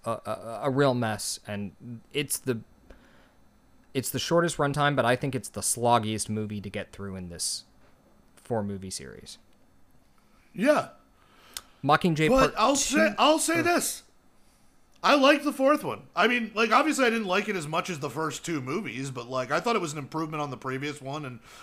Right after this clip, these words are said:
Speaker 2: I'd even argue it's a passable movie.
Speaker 1: I don't totally get there, but I do wanna talk about it. Uh, I, I think it's a step up from Mockingjay Part One. Mm, we'll get into it.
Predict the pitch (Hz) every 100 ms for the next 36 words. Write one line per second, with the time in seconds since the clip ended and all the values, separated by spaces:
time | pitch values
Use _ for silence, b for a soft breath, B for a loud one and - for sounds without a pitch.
0 | B 202 196 196 208 185 180 175 165 165
1 | 139 160 143 131 127 - - _ _ _
2 | _ _ _ _ - _ _ _ - _
3 | 139 180 202 - 143 143 147 151 156 180
4 | 180 175 147 127 147 139 120 113 98 95
5 | 87 - - 117 117 - _ - 131 143
6 | 143 156 147 170 143 139 127 - 135 147
7 | - - 117 113 110 123 113 110 - -
8 | 107 120 135 - b b b b b b
9 | - _ _ - 156 _ _ - - -
10 | - 196 170 190 185 175 175 175 180 170
11 | 151 147 _ - - - 147 156 135 123
12 | 98 - 65